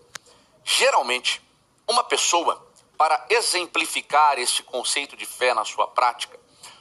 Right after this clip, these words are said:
uma pessoa que não vive pela fé, ela vive pela sua ansiedade. Mesmo que ela faça parte de uma comunidade religiosa, mesmo que ela desenvolva uma religiosidade,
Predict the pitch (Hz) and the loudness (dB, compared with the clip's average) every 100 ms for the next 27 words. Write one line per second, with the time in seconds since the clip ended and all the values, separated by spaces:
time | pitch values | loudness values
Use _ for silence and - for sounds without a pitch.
0 | _ 165 202 202 - 226 - 277 294 220 | _ 0 0 0 0 0 0 0 0 -2
1 | - - 143 - 160 151 - - _ _ | -4 0 0 2 0 0 -4 -20 _ _
2 | - 165 160 202 208 - 175 170 - 175 | 0 2 2 -2 -4 -2 0 0 0 2
3 | 175 - 196 185 117 104 - - _ - | 2 0 0 0 0 0 -4 -12 _ -20
4 | - - - 196 240 190 180 160 147 147 | -20 -14 -4 -2 -2 -2 0 0 2 0
5 | - 139 - 160 170 135 143 135 135 131 | 0 0 2 0 0 -8 -2 -2 -2 -4
6 | 117 113 175 - 196 190 185 165 143 151 | -2 2 0 0 -4 -4 0 4 4 2
7 | 156 - - - - 190 214 185 - 165 | -2 -4 -20 -20 -6 0 2 0 0 2
8 | 147 156 151 151 120 139 226 240 214 143 | 2 2 0 -2 -2 2 4 4 4 0
9 | 143 143 113 151 147 127 123 123 - 127 | 0 0 0 0 -2 -2 0 0 0 2
10 | 117 - - | 2 2 -8